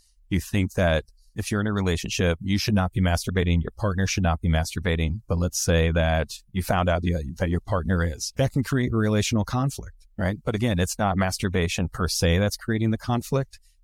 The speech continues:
It's that a behavior is existing within the relationship that goes against that relationship's values. I would argue that in, in, I, you know, oftentimes I would want to explore more, and this is more the case of, like,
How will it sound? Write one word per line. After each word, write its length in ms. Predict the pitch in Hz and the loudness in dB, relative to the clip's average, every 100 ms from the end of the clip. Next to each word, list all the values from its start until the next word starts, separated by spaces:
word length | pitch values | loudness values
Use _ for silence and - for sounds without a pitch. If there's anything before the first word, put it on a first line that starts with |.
| - | -2
It's 300 | 95 - - | -2 0 0
that 220 | 101 90 | 2 2
a 60 | 87 | 2
behavior 440 | 95 101 98 98 | 0 0 0 0
is 120 | 85 | 0
existing 500 | 85 92 101 - 95 | -2 0 0 2 0
within 260 | 87 - 87 | 0 0 0
the 100 | 80 | 0
relationship 720 | 80 82 80 - - 90 80 - - | 0 0 0 -2 -2 0 -2 -6 -8
that 120 | - - | -6 -2
goes 240 | 104 95 | 0 0
against 600 | 90 90 87 80 - - - _ | 0 2 0 -2 -6 -10 -14 _
that 120 | - 87 | -2 2
relationship's 720 | 90 87 - 98 - - 87 | 2 2 0 0 -2 -2 0
values. 720 | 87 78 78 71 - - - - | 2 2 2 -2 -6 -12 -12 -6
I 140 | - 120 | -2 0
would 160 | 147 - | -2 -2
argue 460 | 110 113 107 90 | -2 0 2 2
that 300 | 85 85 80 | 2 2 2
in, 180 | - 92 | 0 0
in, 300 | 90 101 85 - _ - | 0 0 -2 -6 _ -2
I, 280 | 107 95 - - - | 0 2 -2 -8 -2
you 120 | 113 | 2
know, 180 | 95 76 - - | 2 0 -6 -6
oftentimes 680 | 123 123 113 107 95 92 | -2 -2 0 0 0 0
I 100 | 107 | 0
would 140 | 95 90 | 0 0
want 220 | 90 87 | -2 -2
to 100 | - | -2
explore 440 | 85 - 98 87 80 | -2 -4 -2 0 0
more, 280 | 90 92 | 0 0
and 80 | 90 | 2
this 140 | 82 - | 0 -2
is 100 | 85 | -2
more 240 | 87 82 | 0 0
the 60 | 82 | -2
case 320 | - 82 - | 0 0 0
of, 140 | 80 | -2
like, 200 | 80 78 | 0 -2